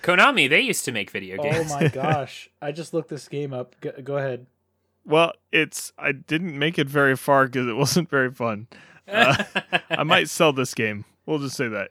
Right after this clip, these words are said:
Speaker 3: 'cause I'm not really enjoying it. I played about an hour of it, and you, you basically, the game starts out, um, as you're a dude who washes up on shore, and then it's just like, "Okay,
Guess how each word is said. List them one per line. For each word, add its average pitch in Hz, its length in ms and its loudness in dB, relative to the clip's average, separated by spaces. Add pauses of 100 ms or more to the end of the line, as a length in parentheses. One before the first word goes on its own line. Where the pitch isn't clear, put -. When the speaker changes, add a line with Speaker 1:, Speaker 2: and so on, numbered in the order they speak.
(140)
Speaker 3:
'cause 131 160 -8
I'm 135 160 -2
not 139 180 0
really 117 220 -4
enjoying 110 380 -6
it. 107 140 -12 (180)
I 139 80 -4
played 160 240 0
about 123 200 0
an 110 60 -8
hour 104 300 -2
of 104 100 -8
it, 101 160 -12 (200)
and 107 520 -10 (220)
you, 143 200 -2
you - 140 -6
basically, 139 880 0 (300)
the 123 140 -8
game 139 200 -2
starts 127 280 -4
out, 117 280 2 (260)
um, 113 340 -6 (120)
as 113 680 -4 (480)
you're 117 360 -4
a 107 60 -10
dude 127 260 -4
who 117 120 -6
washes 117 460 -6
up 123 140 -4
on 123 140 0
shore, 156 440 0 (600)
and 135 160 0
then 151 140 4
it's 151 160 0
just 147 180 -4
like, 135 200 2 (200)
"Okay, 185 420 -4